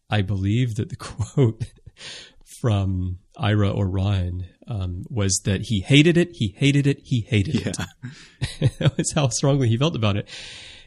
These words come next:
Speaker 1: And, but, but I kind of get where he's going with that, in that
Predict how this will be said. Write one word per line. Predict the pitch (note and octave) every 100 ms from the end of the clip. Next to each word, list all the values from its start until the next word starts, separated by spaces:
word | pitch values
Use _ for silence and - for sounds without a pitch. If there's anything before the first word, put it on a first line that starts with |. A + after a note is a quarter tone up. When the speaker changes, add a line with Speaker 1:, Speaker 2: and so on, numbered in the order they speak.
| -
Speaker 1:
And, | C#3 C3+ C3 - _ - _ -
but, | C3+ D3+ D3
but | D3+
I | C#3+
kind | - D#3+
of | F3
get | D3 C#3
where | A#2+
he's | A2 A2+ G2+ -
going | B2+ D#3 B2+
with | F#2+ -
that, | F#2 F2+ -
in | - G2+ F#2
that | F#2 F2+ F#2 -